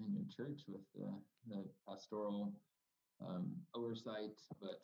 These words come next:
uh, we'll be definitely praying for that and praying for you guys in general, according to what you've shared and things that you've mentioned. Um, thank you so much for taking the time to connect with us. We're thankful to be partners with you in the gospel and in prayer and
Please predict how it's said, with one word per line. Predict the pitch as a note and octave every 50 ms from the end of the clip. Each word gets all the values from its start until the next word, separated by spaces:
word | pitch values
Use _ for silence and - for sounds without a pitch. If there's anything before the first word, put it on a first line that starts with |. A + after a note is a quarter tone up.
| - G2
uh, | F#2+
we'll | F#2 G2+ A2 A2+
be | A#2 A2+ G#2+ G#2
definitely | G2+ G#2+ G#2+ G#2 - A2 G2+ G2+ G2+ G2+
praying | G#2 G#2 A2+ A#2+ A#2+ A#2+
for | A#2+ A#2
that | A2+ A2+ A2+ A2+ A2
and | G#2 G2 F#2
praying | - G#2 G2 G2+ G2+ G2+
for | G2+
you | G2+ G2 G2+ G2+
guys | F#2+ F#2+ F#2+ G2 G2+ G2+ - - _ _ _ _ _ _ _ _ - -
in | G#2+
general, | G#2 A2+ B2 B2+ B2+ B2 A#2+ A#2+ A#2+
according | A2+ A2+ A#2 A2 G#2+ G#2+ G#2+ G#2+ A2
to | G#2
what | G#2 G#2 G2 G2
you've | G2
shared | - - A2 G#2+ G#2+ G#2 G2+
and | G2+
things | G2+ G#2 G#2 G#2 G2+
that | G2+ F2
you've | E2+ F#2+ G2+
mentioned. | G#2 G#2 G2+ - G2+ G2+ G2+ G2+ G2+ G2+ G2
Um, | F#2+ F#2+ F#2+ G2+ G2+ -
thank | B2+ C3 B2 A#2+
you | A#2+ A2+ A2+
so | - B2 A#2+
much | A#2+ B2 B2 A#2+ A#2 A#2 - - - -
for | - G2+ G2+ G2+
taking | G2+ - A2+ A2 G#2
the | G#2 G2+ G2+
time | G#2+ G2+ G#2 G#2 G2+ G2+ - -
to | G2 G2 G2 G2 - _ -
connect | G2+ G2+ A2+ A2+ A2+ A2+ _ - - _ _ - A#2
with | B2 A#2+ -
us. | B2+ A#2+ A#2+ A#2+ A#2 -
We're | - G#2+ -
thankful | A2 G#2+ G#2 - - G#2 G#2 G2+ G2+ -
to | G2
be | G2+ G#2 G2+ G2+ G2+ G2+ - _ _ _ _ _ _ _ _ _ _ -
partners | C#3+ D3+ D3 C#3+ C#3+ C#3 C3 - - B2
with | C3 C3 C3 C3 C3
you | B2 B2+ B2+ B2 A#2
in | A2+
the | A2 G#2
gospel | G2 G2+ G#2 A2 A2 - - - A2+ A2 G#2+ G#2+ G#2 G2
and | F#2+ F2+
in | F2+ F2 F2 -
prayer | - A#2 A2 A2 G#2+ G#2 G2+
and | F#2+